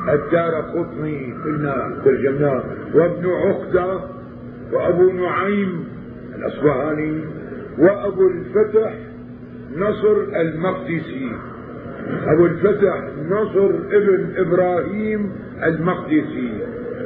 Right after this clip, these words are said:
وفاته أربعمية وتسعين. وكان أبو الفتح، هذا نصر ابن إبراهيم المقدسي، يروي بالإجازة،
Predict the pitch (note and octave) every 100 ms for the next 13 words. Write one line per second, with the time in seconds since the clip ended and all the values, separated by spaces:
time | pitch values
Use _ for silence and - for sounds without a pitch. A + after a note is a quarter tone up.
0 | - - D3 C#3+ F3+ F#3+ E3 F3+ D#3+ D3+
1 | D3+ D#3 E3+ D#3 C3 C3 C3 D3+ D3 A2+
2 | F#2 - - - - - - - - -
3 | - - - - - - - - - -
4 | - - - - - - - - - -
5 | - D3 D3+ G#3 G#3+ F#3 D#3+ E3+ D3+ A#2
6 | F#3+ F#3 D#3 - - - - - - -
7 | - - B2 C3+ C#3+ E3 D3+ C3 C#3+ C#3
8 | C#3 D3 D3+ C#3+ D3 A#2+ C3 B2 C3+ B2+
9 | - - - E3+ F#3+ E3+ D3+ D3 D3 C#3
10 | C3 E3+ F3+ D3+ E3+ E3